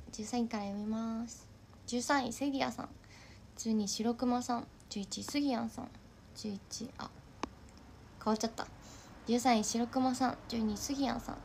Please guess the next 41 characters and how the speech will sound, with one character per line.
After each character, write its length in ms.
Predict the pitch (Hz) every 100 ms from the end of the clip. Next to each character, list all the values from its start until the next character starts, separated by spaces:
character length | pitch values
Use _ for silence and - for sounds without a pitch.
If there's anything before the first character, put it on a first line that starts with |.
| -
十 80 | 220
一 300 | 202 - 202
位、 40 |
ジ 120 | 240
ュ 60 | 285
ン 60 |
ち 120 | 277 -
ゃ 40 |
ん。 60 | - - 220
十 140 | 220
位、 120 | 214 202
オ 100 | 254
リ 100 | 269
ち 100 | 277
ゃ 80 |
ん 60 | 240
さ 80 | -
ん。 80 | - - - - - - -
九 140 | - 240
位、 120 | 208
ホ 140 | 220
ク 100 | 269
さ 160 | - 233
ん。 80 | - - - -
八 260 | 220 226
位、 60 | 202
ジ 100 | 240
ェ 40 |
リ 120 | 262 247
ー 20 |
さ 120 | 233
ん。 80 | - - -
七 240 | 226 214 208
位、 100 | 196
テ 120 | -
リ 120 | 240
ー 40 | 262
ピ 140 | 277
ー 20 |
さ 140 | 269
ん。 80 | 226